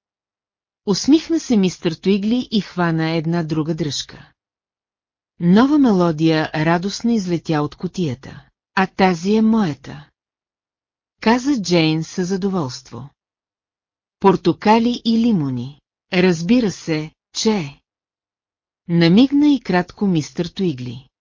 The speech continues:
Той весело сграбчи децата за ръцете и всички затанцуваха. Трите малки платформи се въртяха и въртяха и трите мелодии се смесиха във въздуха.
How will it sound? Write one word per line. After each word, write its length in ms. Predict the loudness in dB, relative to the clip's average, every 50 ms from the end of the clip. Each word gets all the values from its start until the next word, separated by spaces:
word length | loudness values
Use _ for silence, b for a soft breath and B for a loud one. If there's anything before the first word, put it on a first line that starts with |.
| _ _ _
Той 220 | 2 4 4 4
весело 480 | 4 2 0 0 0 -2 -2 0 0 -2
сграбчи 540 | -2 -2 -2 0 0 0 -2 -4 -6 -6 -4
децата 460 | -4 -4 -4 -2 -4 -4 -2 -4 -6
за 180 | -4 -4 -2
ръцете 600 | -2 -4 -4 -4 -4 -4 -2 -2 -4 -4 -4 -4 _
и 100 | -4 -4
всички 480 | -4 -2 -2 -2 -2 -2 -4 -8 -8 -6
затанцуваха. 920 | -6 -6 -6 -4 -6 -6 -6 -6 -6 -6 -6 -8 -10 -14 -18 -20 -20 -20 _ _ _ _ _ _ _ _ _ _ _ _ _ _ _ _ _ _ _ _
Трите 340 | 0 2 2 2 2 2 2
малки 360 | 4 4 4 2 0 -4 -6
платформи 600 | -2 -2 -2 -2 -4 -2 -2 0 0 0 0 -2 -4
се 180 | -4 -6 -4
въртяха 600 | -2 -2 -4 -4 -4 -2 -2 -2 -2 -4 -2 0
и 120 | 0 0 0
въртяха 720 | 0 -2 -4 -4 -4 -4 -4 -4 -4 -6 -6 -6 -6 -6 -6 -4
и 160 | -2 -2 -2
трите 280 | 0 -2 -2 0 0 0
мелодии 520 | 2 2 2 2 2 0 0 -2 -4 -6
се 160 | -6 -8 -12
смесиха 540 | -10 -6 -6 -6 -6 -6 -8 -12 -8 -8 -6
във 160 | -6 -6 -4
въздуха. 580 | -4 -6 -6 -8 -10 -16 -16 -18 -20 -20 -20